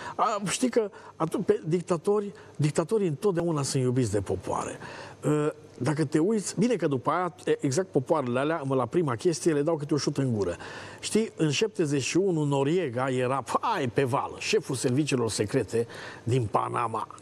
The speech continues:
Știi? În optzeci și unu, lovitură de stat, nelovitură de stat, ăla la mare, Trujillo, ăla sau cum îl cheamă, moare într-un accident de avion, cică, ok? Unii zic că a explodat, martorii ziceau: „Băi, a explodat în aer.” Alții spun: „Nu, nu, nu, nu, nu, că la sol.”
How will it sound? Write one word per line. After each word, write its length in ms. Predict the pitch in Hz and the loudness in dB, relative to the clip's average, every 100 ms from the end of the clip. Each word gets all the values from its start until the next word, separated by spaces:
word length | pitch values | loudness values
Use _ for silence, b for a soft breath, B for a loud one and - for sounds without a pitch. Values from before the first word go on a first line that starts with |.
| - - - | -20 -20 -10
Știi? 260 | - 220 202 B B | 0 2 0 B B
În 140 | - 175 | 2 2
optzeci 320 | 240 165 170 | 2 0 0
și 120 | - | 0
unu, 400 | 226 208 190 170 B B - | 2 2 0 -2 B B 0
lovitură 440 | 196 196 214 220 | 2 2 2 2
de 120 | 180 | 2
stat, 240 | 165 262 214 | 0 0 2
nelovitură 440 | 190 190 190 196 | 2 2 2 2
de 60 | 160 | 0
stat, 400 | 151 240 165 - 208 | 0 -2 -2 0 2
ăla 140 | 190 | 2
la 140 | 175 | 2
mare, 540 | 160 151 190 160 147 135 110 - | 0 0 0 2 2 0 -4 -6
Trujillo, 400 | - 151 190 143 - | 0 2 2 0 2
ăla 140 | 151 | 0
sau 120 | 123 120 | 0 -2
cum 140 | 147 | 0
îl 80 | 123 | 0
cheamă, 280 | - 143 117 B B | 0 0 -4 B B
moare 220 | - 190 | 0 2
într-un 220 | 160 120 139 | 2 0 0
accident 460 | 127 139 139 147 | 0 2 2 2
de 60 | 123 | 2
avion, 280 | 117 139 117 | 2 0 0
cică, 460 | - 123 - 220 - - | -2 -2 0 0 -2 -10
ok? 160 | 104 - 165 240 - - | -6 0 0 0 -8 -2
Unii 220 | 156 151 | 0 2
zic 160 | 131 135 | 2 2
că 60 | |
a 40 | 135 | 2
explodat, 420 | 120 - 123 127 | 0 2 2 2
martorii 400 | 127 131 120 110 | 2 0 2 2
ziceau: 280 | 113 143 117 B B | 2 0 -2 B B
„Băi, 140 | 185 202 | 2 2
a 20 | |
explodat 420 | 151 170 175 175 | 2 0 0 0
în 140 | 160 | 0
aer.” 200 | 180 147 | 0 0
Alții 300 | 135 131 123 | 0 0 0
spun: 180 | 123 127 | -2 2
„Nu, 100 | 170 | 2
nu, 120 | 240 | 2
nu, 100 | 240 | 4
nu, 200 | 226 214 214 | 4 4 2
nu, 60 | |
că 260 | 190 196 180 | 2 2 2
la 80 | 180 | 2
sol.” 300 | 165 131 175 | 0 0 0